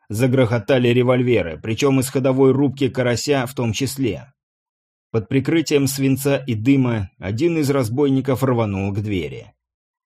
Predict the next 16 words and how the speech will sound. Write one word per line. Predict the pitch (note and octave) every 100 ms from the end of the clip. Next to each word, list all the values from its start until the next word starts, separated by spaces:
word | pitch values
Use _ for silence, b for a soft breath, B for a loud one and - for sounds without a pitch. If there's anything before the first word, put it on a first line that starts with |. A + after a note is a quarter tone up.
| _
Борис | - A#2+ C#3 B2
выпрямился, | B2 D3+ B2 A2 G2+ F2 E2 C3+
вставил | - - D3+ C#3 C3+
ствол | - C#3+ C#3+
бульдога | B2 C3 B2 C#3+ A#2 A2
в | G#2
бойницу, | A2 A2+ B2 D3 - D#2+ D2+
поймал | A2+ C3 D#3 C#3
в |
прицел | - C#3 C3 D3+ C3+
спину | - D#3 C#3
стрелка | A#2 B2 B2 A#2+ D3+ C#3 C#3 B B
и | D#3
нажал | D3 B2+ G2+ F#2
на | G2 G#2+
спуск. | - D#2 - -